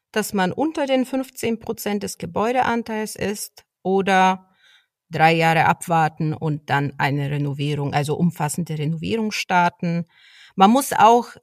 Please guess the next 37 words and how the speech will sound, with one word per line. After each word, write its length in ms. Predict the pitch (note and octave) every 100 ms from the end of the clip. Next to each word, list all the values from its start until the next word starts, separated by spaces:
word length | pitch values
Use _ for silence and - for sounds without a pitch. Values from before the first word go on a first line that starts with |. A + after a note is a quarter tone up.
| -
die 160 | G3
Kirche 320 | F#3 G#3 A#3+ A#3
im 120 | G3
Dorf 360 | E3+ G3+ A#3+
lassen. 300 | A#3 G#3+ A3
Ich 120 | - G3+
meine, 160 | F#3+
man 160 | G3 G3
müsste 320 | G#3 - G3+
sich 220 | G3 G3
wirklich, 480 | G3+ G3 G3+ F#3+ -
sagen 300 | F3 F3+ G3+
wir, 80 | F#3+
man 200 | F3 E3
kauft 340 | - F#3+ -
eine 280 | D#3 D#3 D#3+
Wohnung 400 | B3+ C#4+ C4+ C4
für 140 | C4 F3
zweihunderttausend 1120 | - D3+ D#3 F3+ D#3+ D#3+ - D#3 D3 C#3+ -
Euro. 520 | - B3+ C4 B3 B3 A#3+ - - - _
Man 240 | F#3+ F#3
weiß, 360 | F3+ G3 G#3+ -
da 100 | E3
muss 240 | F3+ -
man 180 | F#3 F3+
auch 200 | D#3+ E3
ein 260 | - _ -
paar 160 | C#3+
Sachen 380 | C#3+ D#3 E3 D#3+
sanieren, 580 | E3+ G3 A#3 A#3 G#3+ F#3
neues 300 | D3 D3+ D3+
Bad 340 | G3+ G3+ G3+
und 160 | E3 D#3+
dies 220 | D#3 -
und 140 | D3+
das. 420 | D3+ F3+ G3 - - _ _ _ _ -
Also, 420 | G3 G3+ G3+